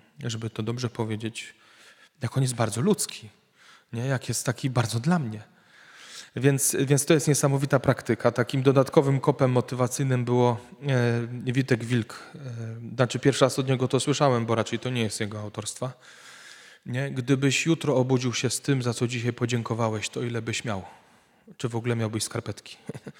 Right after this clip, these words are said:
<laughs> Nie? Więc, e, więc to pokazuje, jak to dziękczynienie jest szalenie istotne w naszym życiu. Ale to dziękczynienie cechuje się tym, że mimo wszystko jeszcze w jakimś sensie jestem do tego doklejony. Jeszcze jakoś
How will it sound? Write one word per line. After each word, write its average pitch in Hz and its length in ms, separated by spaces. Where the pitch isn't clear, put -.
<laughs> - 480
Nie? 131 340
Więc, 131 560
e, 135 160
więc 127 440
to 165 120
pokazuje, 147 480
jak 139 140
to 139 100
dziękczynienie 143 600
jest 127 140
szalenie 131 380
istotne 123 360
w 120 40
naszym 120 320
życiu. 110 320
Ale 156 480
to 143 100
dziękczynienie 147 540
cechuje 151 420
się 135 140
tym, 175 260
że 127 140
mimo 143 320
wszystko - 600
jeszcze 135 460
w 113 60
jakimś 127 400
sensie 139 360
jestem 123 240
do 120 80
tego 120 240
doklejony. 110 600
Jeszcze 135 580
jakoś 117 680